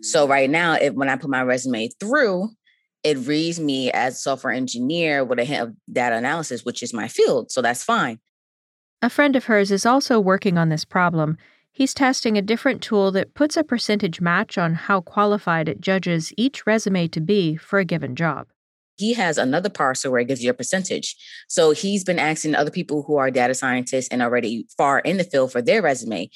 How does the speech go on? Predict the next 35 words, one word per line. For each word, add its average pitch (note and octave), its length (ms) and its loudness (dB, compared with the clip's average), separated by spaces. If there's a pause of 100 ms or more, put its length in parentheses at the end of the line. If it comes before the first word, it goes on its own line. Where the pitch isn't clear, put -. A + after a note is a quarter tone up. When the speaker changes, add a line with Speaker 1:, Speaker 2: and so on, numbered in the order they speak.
(240)
Speaker 1:
and C#3+ 140 -2
theirs G3 320 4
go D3+ 180 4
through C3+ 440 0
eighty D3 200 2
percent B2+ 520 -4
to - 100 -6
ninety C#3+ 340 0
percent. A2+ 460 -8 (560)
Speaker 2:
They're A#3 120 0
even D#4+ 240 0
testing G#3 420 -2
templates A3+ 500 -2
they G3 140 0
find F#3+ 320 0
online D3+ 540 -4 (260)
just B3+ 220 -2
to C4 80 0
see G#3+ 180 0
what F3 160 0
happens F3 520 -2
and E3+ 200 -2
if B3+ 200 -2
that G#3 220 0
formatting E3+ 560 0
helps. - 500 -6 (360)
But G3+ 100 -4
so F#3+ 180 2
far, F3 560 0
when B3+ 200 0
they C#4 140 2
fill B3+ 260 0
out A#3 180 0
those G3 180 -2
templates, D4 680 0